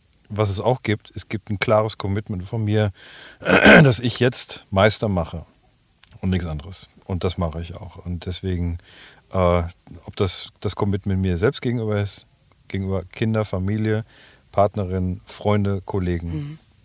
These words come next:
Speaker 1: das halte ich jetzt ein, weil du kannst so ein Ding nur ganz oder gar nicht machen.
Speaker 2: Wir, äh,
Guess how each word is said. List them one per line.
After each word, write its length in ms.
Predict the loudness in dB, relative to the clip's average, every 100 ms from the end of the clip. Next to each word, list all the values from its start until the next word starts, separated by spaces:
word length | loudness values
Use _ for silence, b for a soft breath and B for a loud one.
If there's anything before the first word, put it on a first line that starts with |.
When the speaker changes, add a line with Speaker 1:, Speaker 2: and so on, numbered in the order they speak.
| _ -6
Speaker 1:
das 180 | -2
halte 220 | 0 0 -2
ich 40 |
jetzt 180 | -6 -4
ein, 200 | -6 -2
weil 180 | 0 -2
du 80 |
kannst 220 | -2 -2 -2
so 80 |
ein 40 | -4
Ding 120 | -2
nur 140 | -2
ganz 200 | -2 -4
oder 140 | -6 -10
gar 180 | -10 -12
nicht 180 | -18 -16
machen. 100 | -10
Speaker 2:
Wir, 680 | -4 0 2 2 0 -4 -8
äh, 420 | -12 -20 -14